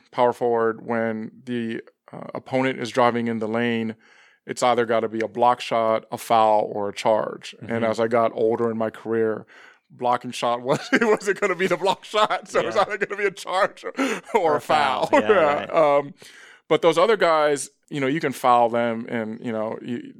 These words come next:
Speaker 1: they can embar-, you know, you know, they're incredible. But Shaq, you, you, you could try to foul him, but it wouldn't matter.
Speaker 2: Didn't
Speaker 1: He was still
Speaker 2: matter.
Speaker 1: gonna go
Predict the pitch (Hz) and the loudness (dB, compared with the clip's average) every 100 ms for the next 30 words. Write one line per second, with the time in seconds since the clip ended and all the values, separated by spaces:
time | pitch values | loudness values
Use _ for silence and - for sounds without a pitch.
0 | _ _ - 139 143 127 120 117 127 117 | _ _ -2 0 2 0 0 -2 -2 -6
1 | 110 131 113 107 107 - 120 - 127 107 | -6 -4 -4 -4 -8 -10 -8 0 0 0
2 | - - 120 113 - - 175 175 139 - | -10 -6 -4 -4 -4 -2 2 2 0 -6
3 | _ _ _ _ _ _ _ - 156 180 | _ _ _ _ _ _ _ -8 -6 -4
4 | 175 202 _ _ 170 240 139 - 139 247 | -6 -6 _ _ -4 -2 -2 0 2 2
5 | - 127 120 120 123 139 143 180 190 151 | 2 0 2 0 -2 -4 -4 0 -2 0
6 | 202 147 120 127 185 190 170 160 143 131 | 2 2 -2 -4 -6 -2 -2 0 0 0
7 | 135 | 0